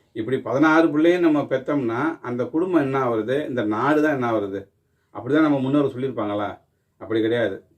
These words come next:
இந்த பழமொழியில பொருளும் மாறிடுச்சு, சொல்லும் மாறிடுச்சு. எப்படின்னு கேட்டீங்கன்னா, "பதினாறும்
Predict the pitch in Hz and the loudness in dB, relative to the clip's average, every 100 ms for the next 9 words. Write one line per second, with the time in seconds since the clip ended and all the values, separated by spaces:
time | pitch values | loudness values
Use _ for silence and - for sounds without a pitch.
0 | _ _ _ _ - 110 123 101 123 160 | _ _ _ _ -6 -2 -2 0 2 6
1 | 160 143 120 127 165 - - 147 175 185 | 6 4 4 2 2 -2 2 4 4 2
2 | 175 135 131 110 101 151 175 - - 160 | 2 2 0 -2 -2 0 0 -2 -2 2
3 | 196 202 147 110 98 - 98 - _ _ | 4 4 4 2 0 -6 -16 -16 _ _
4 | _ _ _ 113 147 147 110 104 101 127 | _ _ _ -4 0 0 2 0 0 0
5 | 160 - _ _ _ _ - 165 143 151 | -2 -6 _ _ _ _ -4 0 2 2
6 | 160 170 170 202 202 | 4 4 4 0 -4